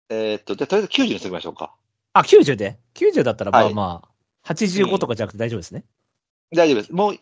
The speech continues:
Speaker 1: 一通しかないですもんね。
Speaker 2: はい、あと一通なんで。
Speaker 1: はい、はい。
Speaker 2: じゃあ、九十で。はい。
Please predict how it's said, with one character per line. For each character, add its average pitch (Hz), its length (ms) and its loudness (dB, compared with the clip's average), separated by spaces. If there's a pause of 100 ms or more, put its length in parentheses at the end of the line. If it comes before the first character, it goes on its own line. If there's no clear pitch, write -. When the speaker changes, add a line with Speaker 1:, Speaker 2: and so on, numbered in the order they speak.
Speaker 1:
一 180 160 -16
通 123 160 -2
し - 80 -14
か 87 80 -6
な 92 80 -2
い 90 40 -4
で 85 60 -8
す - 80 -20
も 85 80 -16
ん 113 40 -16
ね。 165 180 -12 (240)
Speaker 2:
は 165 140 2
い、 - 20 6
あ 151 100 6
と 135 80 -4
一 117 140 -6
通 101 160 -12
な 87 120 -12
ん 85 60 -14
で。 80 160 -20 (240)
Speaker 1:
は 120 140 2
い、 - 120 -8
は 95 200 -6
い。 - 80 -16 (280)
Speaker 2:
じ 160 80 0
ゃ 143 40 0
あ、 - 20 -4
九 139 220 -2
十 98 160 -10
で。 73 220 -16 (120)
は 107 320 0
い。 95 200 -6